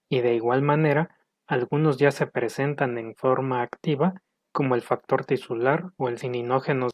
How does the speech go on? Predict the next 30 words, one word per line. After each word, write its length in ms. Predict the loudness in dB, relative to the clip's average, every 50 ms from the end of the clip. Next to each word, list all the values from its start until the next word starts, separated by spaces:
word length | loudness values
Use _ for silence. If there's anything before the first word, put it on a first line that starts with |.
| -4 -4
de 80 | -2
alto 260 | -2 -2 -2 -6 -8
peso 260 | -4 -6 -6 -6 -4 -6
molecular, 800 | -6 -4 -4 -4 -4 -6 -4 -2 2 2 4 2 2 0 -4 _ _ _ _ _ _ _ _ _ _ _ _ _ _ _ _ _
o 120 | -2 -2 0
bien 440 | 2 2 2 4 2 2 -2 -6 _ _ _ _ _
también 460 | 0 0 2 2 2 2 2 4 4
tienen 420 | 4 4 6 4 2 2 0 -4 -8 _
dos 360 | -6 0 0 0 0 0 2
fases, 500 | 6 6 6 6 6 2 -2 -4 -4 -8
una 340 | -6 -4 -2 0 0 0 0
inactiva 580 | 0 0 -2 -4 -6 _ -2 0 2 4 4
y 120 | 4 4 2
otra 340 | 0 -2 -2 -4 -4 -4 -4
activa, 480 | -6 -6 _ 6 6 6 6 4 -4 _ _ _ _ _ _ _ _ _
como 220 | -8 -4 -4 -2 -2
en 60 | 0
el 140 | -2 -2 2
caso 320 | 2 2 2 4 4 4
del 180 | 4 4 2 0
factor 480 | -2 -6 -8 -8 _ 2 2 4 6
ocho 300 | 6 6 6 6 4 4
y 80 | 4 6
el 140 | 4 0 -2
factor 440 | -4 -8 -8 -8 _ -4 -2 -2 -4
cinco. 520 | -4 -4 -2 -2 -2 -6 -10 -14 -16 _ _ _ _ _ _ _ _ _ _ _ _ _ _ _ _ _ _ _ _ _ -6
Dichos 400 | -4 -4 -4 -2 -2 -4 -4 2
cofactores 800 | 0 0 2 2 -2 -4 -4 _ 0 2 4 4 4 4 2 -2
están 480 | -4 -4 0 2 2 2 2 0 -2 -8 _
ilustrados 880 | _ -2 0 2 0 0 0 -2 0 2 4 6 6 4 4 2 -2 -12